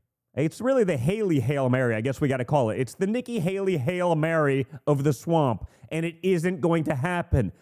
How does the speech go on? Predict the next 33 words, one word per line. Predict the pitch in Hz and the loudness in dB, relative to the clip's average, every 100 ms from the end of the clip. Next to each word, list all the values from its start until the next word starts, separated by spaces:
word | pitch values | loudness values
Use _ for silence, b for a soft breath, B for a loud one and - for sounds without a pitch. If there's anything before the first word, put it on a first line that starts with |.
| b b | b b
because | 160 180 | 0 0
Americans | 185 147 147 151 147 170 151 | 2 2 2 2 0 -2 0
are | 190 | 0
onto | 190 196 214 170 143 95 | 2 2 2 4 2 2
it. | - b b b | -2 b b b
This | 165 160 | -2 -2
is | 220 | -6
why | 196 202 214 | -4 -2 0
Democrats | 151 151 160 - 165 180 - | 0 0 0 0 0 0 0
are | 175 | -4
so | - 170 | -2 -2
focused | 143 - 139 131 170 170 - - b b b | -2 0 2 2 0 -6 -10 -20 b b b
on | 131 170 | 0 0
the | 190 | -2
courts | - 233 185 - - - | 0 4 4 2 -6 -2
and | 160 | 0
using | 196 269 190 160 117 | 2 2 2 2 2
them | 120 139 | 0 -2
to | 180 | -8
try | - 170 | -4 -2
to | 175 | -2
defeat | 131 127 - 117 113 | -2 -4 -4 -6 -4
my | 131 | -4
father. | 147 - 226 175 113 87 _ _ _ _ _ _ _ _ _ 147 | -4 0 2 2 -2 -8 _ _ _ _ _ _ _ _ _ -2
I | |
haven't | 180 262 269 | 0 0 0
had | 208 202 | 0 -2
a | |
chance | - - 196 151 | -6 -4 -4 -2
yet | 185 - | -2 0
to | 156 | 2
really | 180 220 | 4 4
discuss | 151 147 - 180 165 | 2 -2 -2 -2 -2